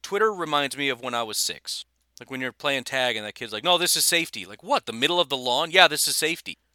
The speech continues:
"No, no, that's cheating." "No, no, this is safe." "No, it's not. You're it." "No, I'm not."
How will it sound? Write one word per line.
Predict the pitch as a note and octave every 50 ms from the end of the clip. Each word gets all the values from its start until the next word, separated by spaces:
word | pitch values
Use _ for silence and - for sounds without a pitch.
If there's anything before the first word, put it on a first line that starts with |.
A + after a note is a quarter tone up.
| _ _
"No, | F3 F#3 F#3+ G3 G3+ G#3+ F#3+
no, | F3+
that's | F3+ F3 -
cheating." | - - G3+ G#3 G#3 G3 D3+ A#2 - _ _ _ _ _ _
"No, | E3 F3+ A3 B3 B3
no, | A#3+ B3+ B3 A3+
this | A#3 - -
is | - -
safe." | - A#3+ A#3+ A3+ E3+
"No, | F3+ G3 A#3 A#3+
it's | G#3
not. | F3 G#3 G#3 G#3 G#3+ G#3+
You're | A3+ A#3+ A3+ A3+
it." | A#3 G#3 F#3
"No, | G#3 A#3 B3 B3+
I'm | A#3+
not." | A3 A3 A3 A3 A#3 A3+